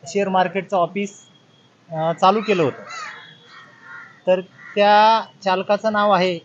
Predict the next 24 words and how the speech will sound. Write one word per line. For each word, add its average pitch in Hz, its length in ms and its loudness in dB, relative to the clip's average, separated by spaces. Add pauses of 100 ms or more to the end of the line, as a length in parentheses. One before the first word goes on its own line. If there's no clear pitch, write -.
(300)
अमोल 196 360 0
अशोक 190 320 -4
कदम. 190 240 4 (1400)
त्यांनी 214 320 0
अशा 214 580 0 (420)
गदेवाडीमधील, 214 920 0
गदेवाडीतील 202 560 -2
पंचकृषीमधले 202 920 -6
काही 196 300 -2
लोक 202 220 0 (1000)
व, 202 360 2 (320)
अ, 170 180 -10
शेवगाव 196 420 2
तालुक्यातील 208 540 -2
बरेच 214 280 0
काही 214 300 0
लोक 208 180 2 (760)
त्यांना, 208 380 2
अ, 170 280 -12 (1000)
डबल 190 300 2
परतावा 214 420 2
देण्याचे 208 340 -2
आमिष 208 300 0
दाखवले. 196 420 4